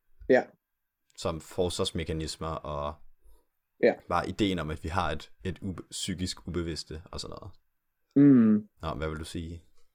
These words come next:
Speaker 1: Ja, altså, jeg synes, det, det er spændende, fordi sådan som jeg forstår dit spørgsmål, så er det det her med, at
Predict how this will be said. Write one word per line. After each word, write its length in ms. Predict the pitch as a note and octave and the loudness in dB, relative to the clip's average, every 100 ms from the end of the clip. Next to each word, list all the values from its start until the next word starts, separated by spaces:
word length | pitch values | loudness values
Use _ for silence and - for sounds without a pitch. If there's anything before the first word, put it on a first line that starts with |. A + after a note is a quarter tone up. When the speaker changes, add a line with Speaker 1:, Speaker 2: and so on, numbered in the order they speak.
| _ - - - - - | _ -20 -20 -20 -4 4
Speaker 1:
Ja, 240 | C#3 C3+ - - _ _ _ - - | 6 6 4 -6 _ _ _ -16 -4
altså, 180 | A#2+ A#2 | 2 4
jeg 80 | |
synes, 200 | G#2+ C#3 | 4 -2
det, 160 | - C#3+ B2+ B2 A#2 A#2 A2+ - - _ _ _ _ _ - | 4 6 8 8 8 6 4 0 -14 _ _ _ _ _ 0
det 60 | |
er 20 | C3 | 0
spændende, 460 | - - D3 F3+ | 2 4 6 4
fordi 180 | F#3 C3+ | 4 2
sådan 180 | B2 D#3 | 4 4
som 140 | D3+ | 6
jeg 120 | C#3 C#3 | 6 4
forstår 380 | D3 C3 A2 | 2 4 4
dit 120 | - A2+ | 2 0
spørgsmål, 400 | A2+ G#2+ G#2+ G#2 | 2 4 4 4
så 100 | C3 | 4
er 20 | |
det 100 | B2 | 4
det 80 | A#2+ | 6
her 100 | A#2 | 8
med, 300 | G#2+ G#2+ G#2+ | 10 8 8
at 220 | - G#2 | 6 6